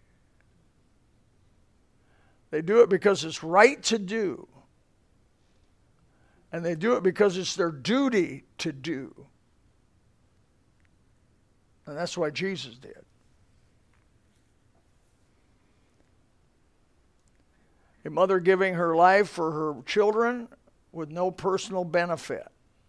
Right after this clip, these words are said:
is another expression of a commitment type of a love. In other words, obedience to God's word often goes against our emotions and feelings,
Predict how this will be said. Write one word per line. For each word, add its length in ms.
is 220
another 400
expression 800
of 100
a 80
commitment 840
type 300
of 120
a 60
love. 440
In 60
other 220
words, 260
obedience 520
to 80
God's 360
word 300
often 380
goes 220
against 460
our 160
emotions 640
and 160
feelings, 680